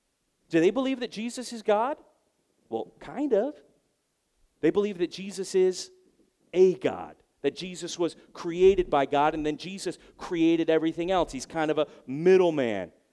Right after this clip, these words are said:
which is impossible because the creator cannot be created. But that's what Jehovah's Witnesses would tell you about Jesus Christ. How about what the Mormons would say about Jesus Christ? Would the Mormons tell you that Jesus Christ is God? Yes, they would.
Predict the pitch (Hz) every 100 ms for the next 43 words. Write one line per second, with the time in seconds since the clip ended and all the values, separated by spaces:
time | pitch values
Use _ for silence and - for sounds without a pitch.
0 | _ 127 131 127 151 - 175 175 - 147
1 | 120 107 123 143 - 151 - 156 156 151
2 | 165 156 143 123 123 - 123 - 151 151
3 | 160 156 123 95 - _ _ _ 247 226
4 | 170 160 127 156 143 123 143 220 165 139
5 | 107 113 - 104 101 107 - _ _ -
6 | 139 127 131 131 120 - 185 196 - -
7 | 262 285 285 254 262 320 320 127 - -
8 | _ _ _ _ 170 147 190 143 123 123
9 | 107 117 95 90 - 87 - _ _ _
10 | - 208 185 170 220 269 254 233 247 254
11 | 247 240 240 247 254 247 247 247 240 208
12 | 196 240 - _ _ _ _ _ _ _
13 | 139 170 - 226 277 359